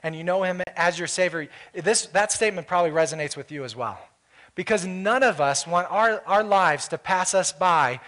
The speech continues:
without God using us in some very significant way, whether it be in our family, our friends, our neighborhoods, our community, our church, that we don't want our life to pass us by without God doing something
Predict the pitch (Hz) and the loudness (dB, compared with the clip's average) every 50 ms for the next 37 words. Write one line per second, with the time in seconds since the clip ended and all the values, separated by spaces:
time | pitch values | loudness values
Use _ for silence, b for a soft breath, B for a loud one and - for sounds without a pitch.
0 | B B B B B 165 170 170 220 214 190 160 151 202 202 208 208 175 170 208 | B B B B B -10 0 2 4 4 4 4 4 4 4 4 2 0 -2 -4
1 | 254 269 233 233 233 202 196 185 180 - - 190 180 - - 190 180 165 143 196 | -4 -4 -4 -4 -2 0 2 2 2 0 -4 -8 -6 -2 -2 -2 -2 -2 -2 0
2 | 220 226 240 240 214 - - - 208 190 151 180 190 214 220 220 - 226 220 - | 2 2 2 0 0 0 0 0 -2 -2 -4 -2 -2 -2 -2 -2 -4 -8 -6 -4
3 | 214 208 196 185 180 190 190 185 196 202 202 175 185 185 180 185 165 156 185 196 | -4 -4 -4 -4 0 2 4 4 4 2 2 2 2 2 2 0 -4 -6 -6 -6
4 | 190 175 170 165 156 - 202 202 202 202 208 208 208 - B B B B B 185 | -4 0 0 0 0 0 0 0 0 0 0 -2 -4 -4 B B B B B 0
5 | 175 165 - - 214 214 214 196 196 190 180 185 196 202 196 190 202 202 180 175 | 0 0 2 2 2 2 2 0 0 -2 2 2 2 2 2 0 -4 0 0 0
6 | 175 - 185 185 190 196 196 190 185 190 185 165 160 - - - 196 175 170 165 | -2 -2 -6 -8 -6 -4 -4 -4 -2 0 0 0 0 0 -2 0 0 0 0 -2
7 | - B B B B B - 180 180 185 254 285 269 254 233 214 214 226 226 208 | -8 B B B B B 0 0 2 2 2 2 2 2 4 4 4 4 4 6
8 | 202 208 208 202 202 202 202 - - 175 - - 208 202 185 - 202 180 - - | 4 4 6 6 4 4 2 2 -2 -4 -2 0 0 0 2 0 0 -2 -2 0
9 | - 196 190 185 180 170 170 185 175 170 160 202 196 196 180 202 190 185 165 - | 2 4 4 4 4 2 0 0 0 2 4 4 2 2 2 -2 -6 -4 -2 0
10 | - - 240 226 220 214 - - 226 220 208 180 | 0 2 2 2 0 0 -4 -6 -6 -6 -6 -8